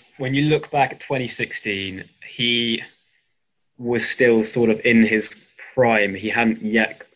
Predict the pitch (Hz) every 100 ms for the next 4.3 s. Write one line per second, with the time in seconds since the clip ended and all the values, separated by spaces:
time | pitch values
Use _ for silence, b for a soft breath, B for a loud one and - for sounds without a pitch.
0 | _ 117 113 113 - - 117 120 113 120
1 | 113 - 113 104 101 - 110 98 95 92
2 | 98 101 98 104 101 101 98 95 - 92
3 | 98 95 - 101 92 92 - 95 92 101
4 | 92 92 92